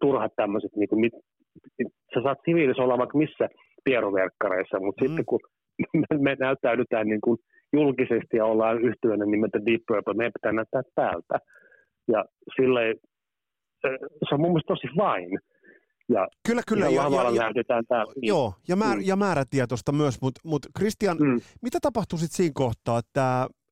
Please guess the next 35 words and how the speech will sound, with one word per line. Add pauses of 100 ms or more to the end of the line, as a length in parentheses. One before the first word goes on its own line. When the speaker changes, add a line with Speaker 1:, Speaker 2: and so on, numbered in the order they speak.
(120)
Speaker 2:
Concerto
for
Group
and
Orchestra, (840)
totta
kai
jälkeenkin
päin (400)
Purple
on
aina
hienolla
tavalla
liitetty
se,
äh,
koska
se
on
kuitenkin
tällaisen (840)
sittemmin, (160)
äh, (760)
niin
kuin
ollaan
puhuttu,
että
se
on
sen
sittemmin (720)
kehitetyn
neo-,